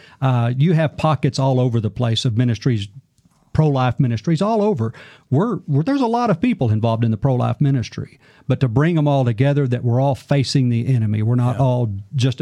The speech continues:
Speaker 1: doing our own little pockets, but there's a lot of Christians. It's the church. All of us are part of that
Speaker 2: Yeah.
Speaker 1: church, and we need to face the enemy together.
Speaker 2: Well, and you know, the other thing I'll, I'll say, and I'm sure you've said it, uh, is, you know, with, with the overturn of Roe versus Wade,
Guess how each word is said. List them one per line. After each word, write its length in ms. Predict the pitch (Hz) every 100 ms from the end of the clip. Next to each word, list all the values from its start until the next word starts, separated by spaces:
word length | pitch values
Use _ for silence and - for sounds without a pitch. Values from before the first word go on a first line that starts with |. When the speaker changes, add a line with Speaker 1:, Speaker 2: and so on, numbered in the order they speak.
| 131
Speaker 1:
doing 160 | 135
our 140 | 120 123
own 100 | 123
little 160 | 139
pockets, 460 | 135 151 135 143 123
but 160 | 120 110
there's 160 | 185
a 60 | 139
lot 200 | 143 147
of 120 | 123
Christians. 420 | - 131 151 123
It's 180 | 131 -
the 120 | 123
church. 420 | 113 - 170 165 -
All 180 | 143 165
of 60 | 156
us 140 | 143
are 60 | 123
part 260 | - 147
of 60 | 143
that 140 | 139
Speaker 2:
Yeah. 60 | 135
Speaker 1:
church, 300 | 143 135 - - _
and 100 | 117
we 120 | 107 143
need 160 | 143
to 60 | 113
face 320 | - 135 -
the 180 | 123 127
enemy 240 | 147 113
together. 640 | 104 95 123 123 92 - -
Speaker 2:
Well, 180 | 147 147
and 240 | 160 151 165
you 80 |
know, 160 | 170 170
the 160 | 160 196
other 140 | 180
thing 200 | 160 160
I'll, 160 | 143 135
I'll 180 | 127 120
say, 400 | - 113 110 113
and 140 | 113
I'm 100 | 117
sure 220 | 110 143
you've 260 | 131 135 135
said 260 | - 135 95
it, 200 | 107 - - - - -
uh, 460 | 117 113 107 104 - -
is, 520 | 127 120 113 98 104
you 160 | 180 127
know, 100 | 113
with, 300 | 110 104 -
with 220 | 120 107
the 100 | 120
overturn 380 | 135 135 139 151
of 160 | 127
Roe 140 | 127 139
versus 460 | 135 131 143 120
Wade, 440 | 107 98 85 92